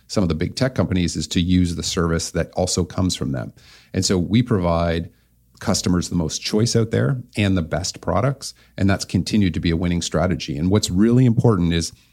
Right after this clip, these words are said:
we continue to innovate and introduce at least two new products every year.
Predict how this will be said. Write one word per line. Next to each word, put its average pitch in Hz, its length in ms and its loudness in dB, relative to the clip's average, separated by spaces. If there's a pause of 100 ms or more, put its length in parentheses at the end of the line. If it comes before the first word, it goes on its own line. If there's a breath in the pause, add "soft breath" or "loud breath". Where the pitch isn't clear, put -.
(140 soft breath)
we 98 160 0
continue 90 440 0
to - 180 -8
innovate - 560 -4
and 85 100 0
introduce 82 380 -2
at 87 80 -8
least 90 240 -4
two 98 120 2
new 92 120 2
products 92 340 0
every 104 220 0
year. 82 320 -2